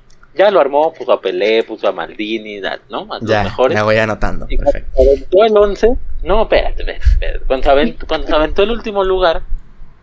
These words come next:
Speaker 1: dijo, Todos, en todo equipo tiene que haber un jugador que es de uno. Los otros diez están porque tienen que estar, pero uno,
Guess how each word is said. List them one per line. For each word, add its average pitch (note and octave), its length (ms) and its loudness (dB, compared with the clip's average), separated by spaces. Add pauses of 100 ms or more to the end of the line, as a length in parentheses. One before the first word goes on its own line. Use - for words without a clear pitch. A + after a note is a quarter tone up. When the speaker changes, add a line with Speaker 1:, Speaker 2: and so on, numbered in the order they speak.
(120)
Speaker 1:
dijo, C#3+ 240 0
Todos, A#3 320 2
en D#3 180 -2
todo A3+ 220 2
equipo G3+ 560 -4 (240)
tiene D#3 160 -6
que C#3 80 -12
haber C3 200 0
un C#3 100 -4
jugador B2 420 -4
que B2 140 -2
es A#2+ 80 -4
de C#3+ 100 4
uno. E3+ 360 0 (220)
Los G#2 120 -4
otros G3+ 320 0
diez G#3 220 0
están F3 280 0
porque C#3 160 -8
tienen C3+ 140 -8
que - 80 -6
estar, - 280 -10
pero D#3+ 200 2
uno, A#3 400 0